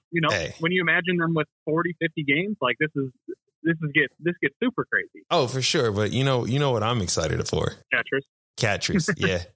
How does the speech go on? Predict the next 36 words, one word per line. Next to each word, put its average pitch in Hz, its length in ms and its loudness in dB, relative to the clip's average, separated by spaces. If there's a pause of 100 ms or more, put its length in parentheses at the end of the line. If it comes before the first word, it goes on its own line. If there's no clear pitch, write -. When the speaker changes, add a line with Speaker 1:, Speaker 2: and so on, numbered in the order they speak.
Speaker 2:
Catris. 110 420 0
Speaker 1:
Tetris. 156 300 0 (420)
Speaker 2:
Catris. 135 540 0
I'm 151 140 0
gonna 220 120 0
be 208 120 2
on 226 100 2
that 160 180 2
Catris, 170 460 0
y'all. 95 340 0 (140)
You 147 160 0
might, 196 200 0
you 202 140 2
might 233 220 2
see 240 220 0
me. 95 260 0 (280)
That's 151 180 -2
their 180 120 2
knockoff 165 440 2
Tetris. 180 440 2
If, 139 140 2
as 123 80 0
long 202 160 2
as 196 100 0
it 190 100 0
plays 160 280 0
like 151 160 0
Tetris, 151 400 0
'cause 131 100 0
I'm 151 100 2
a 131 60 2
Tetris 107 400 0
fiend, 110 360 0 (420)
y'all 156 160 2
might 196 160 2
see, 156 440 2